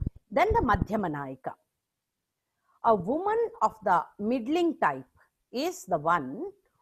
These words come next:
who reciprocate love and is an expert in the art of sexual activities.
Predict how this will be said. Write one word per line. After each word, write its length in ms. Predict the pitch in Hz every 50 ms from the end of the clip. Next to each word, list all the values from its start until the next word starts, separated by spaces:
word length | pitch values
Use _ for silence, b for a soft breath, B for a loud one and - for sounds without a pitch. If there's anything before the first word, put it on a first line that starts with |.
| _ _ _
who 280 | - 381 403 403 349 -
reciprocate 1080 | 208 226 247 247 - - 370 370 - _ - 370 359 370 - 381 403 453 - 440 -
love 260 | 220 185 143 127 - - _ _ _ _ _ _ _ _ _ _ _ _ -
and 400 | 214 233 269 262 185 151 139 - - _
is 220 | - 214 196 175 190
an 200 | 202 185 180 175 - _
expert 800 | - 196 190 - - - - _ _ 226 240 240 214 170 139 - - - _ _
in 160 | 175 170 170
the 120 | 165 160 160 - -
art 360 | - 185 185 190 196 196 - - - - -
of 240 | 170 160 156 147
sexual 580 | - - - 170 - - - - 190 180 165 165 - - -
activities. 840 | 135 135 - _ _ 127 117 120 - _ - - _ _ - _